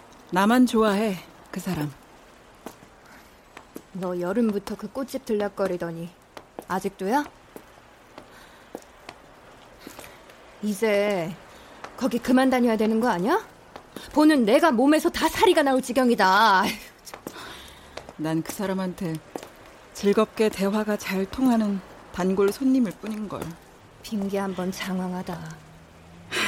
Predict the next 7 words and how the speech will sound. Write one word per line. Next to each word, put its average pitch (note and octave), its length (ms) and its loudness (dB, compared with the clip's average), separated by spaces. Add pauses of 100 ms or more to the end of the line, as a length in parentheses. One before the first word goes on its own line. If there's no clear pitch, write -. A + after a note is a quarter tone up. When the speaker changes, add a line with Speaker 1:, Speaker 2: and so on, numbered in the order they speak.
(960)
Speaker 2:
그냥 A3 540 0
네가 A#3+ 320 2
보고 A#3+ 260 0
싶어서 - 400 -8
자꾸 A#3+ 320 -4
가는 A3 340 0
거잖아. E3+ 600 -4